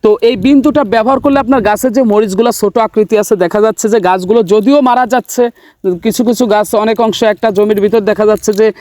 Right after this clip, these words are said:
আহ, বিশটি গাছ মারা যাচ্ছে। এই গাছ কিন্তু, কিন্তু এই বিন্দু ব্যবহার করলে ফিরে আসবে না। কিন্তু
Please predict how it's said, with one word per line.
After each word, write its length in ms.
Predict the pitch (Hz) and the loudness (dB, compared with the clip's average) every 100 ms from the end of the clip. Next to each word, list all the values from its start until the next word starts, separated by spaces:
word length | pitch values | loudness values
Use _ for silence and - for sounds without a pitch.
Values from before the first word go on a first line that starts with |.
| 359 - | -16 -6
আহ, 140 | 180 175 | -4 -2
বিশটি 340 | 208 - 226 | -2 0 0
গাছ 240 | 208 208 | 0 -2
মারা 220 | 214 202 202 | -2 -2 0
যাচ্ছে। 240 | 202 - | -2 0
এই 280 | 208 202 202 | 0 2 0
গাছ 280 | 185 220 - | 0 -2 -2
কিন্তু, 240 | 254 254 | -2 -2
কিন্তু 320 | 262 254 269 | 0 0 2
এই 80 | 254 | 2
বিন্দু 380 | 196 220 233 233 | 2 0 2 0
ব্যবহার 360 | 208 208 226 240 | 0 0 0 0
করলে 220 | 262 269 | 0 0
ফিরে 240 | - 240 | 0 0
আসবে 260 | 226 156 143 | 0 -2 -4
না। 120 | 120 - _ _ _ _ - | -6 -12 _ _ _ _ -2
কিন্তু 200 | 262 | 0